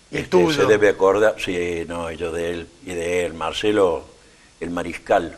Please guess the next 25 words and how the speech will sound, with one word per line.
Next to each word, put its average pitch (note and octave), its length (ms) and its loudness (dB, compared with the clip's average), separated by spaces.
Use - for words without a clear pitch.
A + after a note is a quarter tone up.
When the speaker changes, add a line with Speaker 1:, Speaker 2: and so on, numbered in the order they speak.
Speaker 2:
el F2+ 100 -10
mariscal, E2+ 400 0
le F#2 80 0
decía, F2 240 -4
un F2 100 -10
tipo, F2+ 460 -6
este, E2 460 -6
bien F#2+ 360 -2
plantado, F#2 680 2
un F2 80 -6
tipo G#2+ 240 -8
elegante. G#2 720 2
Fue C3 160 -4
uno D3 240 0
de A#2+ 80 -4
los A2 100 -2
jugadores A2+ 440 0
más C3+ 260 -4
elegantes B2+ 500 0
que G#2 140 -10
yo A#2+ 160 -4
conocí A2 320 -6
en A#2+ 120 -2
mi A2+ 60 -4
vida. C#3 300 -4